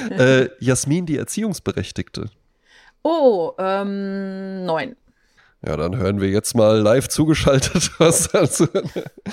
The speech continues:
Speaker 1: Ähm, Jasmin, die femme fatale.
Speaker 2: Oh Gott,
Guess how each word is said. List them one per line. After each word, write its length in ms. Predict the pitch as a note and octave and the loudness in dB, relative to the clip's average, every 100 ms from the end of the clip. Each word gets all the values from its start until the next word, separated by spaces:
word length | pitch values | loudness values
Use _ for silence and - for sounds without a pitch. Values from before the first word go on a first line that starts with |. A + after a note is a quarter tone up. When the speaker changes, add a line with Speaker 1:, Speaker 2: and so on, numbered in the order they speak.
| - - - G3+ | -12 -12 -8 0
Speaker 1:
Ähm, 480 | B3 - A#2 A#2+ B2 - _ _ | 4 6 6 2 0 -8 _ _
Jasmin, 400 | G#2+ A2+ - D#3 | 0 2 2 0
die 120 | C#3+ A#2+ | 0 -4
femme 260 | - C#3 | -2 -4
fatale. 600 | - A#2+ - C3 - G#2 - _ _ _ _ _ _ _ _ _ _ - | -2 -6 -4 -6 -4 -8 -10 _ _ _ _ _ _ _ _ _ _ -6
Speaker 2:
Oh 140 | G3 | -4
Gott, 320 | E3+ A2+ - | -4 -8 -12